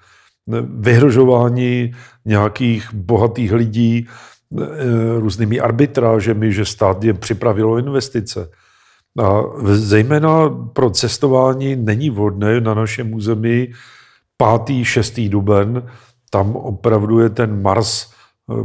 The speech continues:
přecházející přes Urana, opozice Lunu. Tady doprava může kolabovat. Pak devátý, desátý duben, dramatický. No a pak mezi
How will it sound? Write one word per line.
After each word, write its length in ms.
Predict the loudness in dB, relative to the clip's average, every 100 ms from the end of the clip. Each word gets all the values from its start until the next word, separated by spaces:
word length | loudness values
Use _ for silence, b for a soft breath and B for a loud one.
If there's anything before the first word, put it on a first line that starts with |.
| -4
přecházející 720 | -4 0 0 0 -2 -2 -6
přes 280 | -4 -4 0
Urana, 320 | 0 0 0
opozice 640 | -2 -2 -4 -4 -4 -4
Lunu. 480 | -2 -2 0 0 -2 -6 B B B -2
Tady 240 | 2 2
doprava 440 | 2 2 2 2
může 320 | 0 0 0 0
kolabovat. 880 | 0 0 2 2 4 4 2 -2 -18 b b b -2
Pak 180 | -2 2
devátý, 540 | 2 4 4 2 -2
desátý 580 | 0 0 2 2 2 0
duben, 480 | 0 2 2 2 -2
dramatický. 1080 | -2 0 -2 -2 -4 -6 -4 -2 0 -2 -6 B B B B -2
No 180 | 2
a 60 | 2
pak 540 | 2 2 2 0 -10 -14 b b b
mezi 920 | -4 0 2 2 4 4 6 4 2